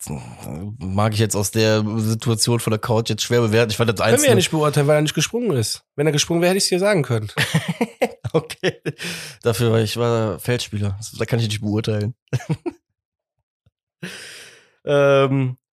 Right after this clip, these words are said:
Speaker 1: ja, dann, äh, muss ich einen noch hier, eine Situation rausstellen. A, seine Einwechslung. Ich hab tierische Angst bekommen. Easy E, Easy Bue. Ich hab wirklich Angst bekommen, weil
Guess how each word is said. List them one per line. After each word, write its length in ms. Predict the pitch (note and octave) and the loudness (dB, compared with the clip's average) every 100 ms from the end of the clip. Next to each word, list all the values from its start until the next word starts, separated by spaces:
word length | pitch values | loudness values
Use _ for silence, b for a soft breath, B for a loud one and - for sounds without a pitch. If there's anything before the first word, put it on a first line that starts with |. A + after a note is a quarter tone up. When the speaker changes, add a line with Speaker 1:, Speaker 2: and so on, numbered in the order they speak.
| - | -2
Speaker 1:
ja, 400 | C#3+ F#3+ C#3 - _ _ | 4 4 2 -4 _ _
dann, 560 | - B2+ C3+ C#3 C#3+ C#3+ - _ _ _ _ _ | 2 4 4 4 2 0 -6 _ _ _ _ _
äh, 180 | C3 C3 | 0 2
muss 380 | A#2+ A#2 C3 B2 | 0 -2 0 0
ich 140 | - | 0
einen 320 | B2+ C3 C3 | 2 4 4
noch 180 | B2 A#2 | 4 2
hier, 260 | A#2+ B2 A2+ | 2 4 4
eine 200 | B2+ B2 | 4 2
Situation 760 | A#2 B2 A#2 - B2 A#2 A#2 | 0 0 -2 -2 -2 0 2
rausstellen. 760 | A2+ A2+ A#2 - A#2 A2+ A2+ A#2 _ _ _ _ _ _ | 2 4 4 2 4 4 2 -2 _ _ _ _ _ _
A, 420 | A#2+ B2 D3 C3+ - | 0 4 4 2 0
seine 260 | A#2 A#2 A2 | 2 4 4
Einwechslung. 580 | B2 C3+ C#3+ - C#3+ | 4 2 0 0 0
Ich 120 | C3 A#2+ | 0 0
hab 140 | - | -2
tierische 360 | - C3 B2 A#2 | 0 0 2 2
Angst 200 | C3 - | 0 -2
bekommen. 500 | C#3 C#3+ C#3+ D#3 F3+ _ _ - | -4 -2 0 -2 -8 _ _ -4
Easy 600 | B2+ A#2 A#2+ B2+ D3 D3+ _ _ _ | 0 2 2 2 0 -4 _ _ _
E, 60 | B2+ | -4
Easy 180 | A#2+ A#2+ | -2 0
Bue. 460 | B2 B2+ D#3 F#3 - _ _ _ _ A#2 | 2 2 0 -4 -12 _ _ _ _ 0
Ich 100 | B2 | 0
hab 120 | A#2+ | 2
wirklich 280 | B2 A2 A2 | 0 0 -2
Angst 220 | G#2 - | -2 -2
bekommen, 340 | G2 G2 F#2+ | -4 -4 0
weil 200 | G2+ A2+ | 2 2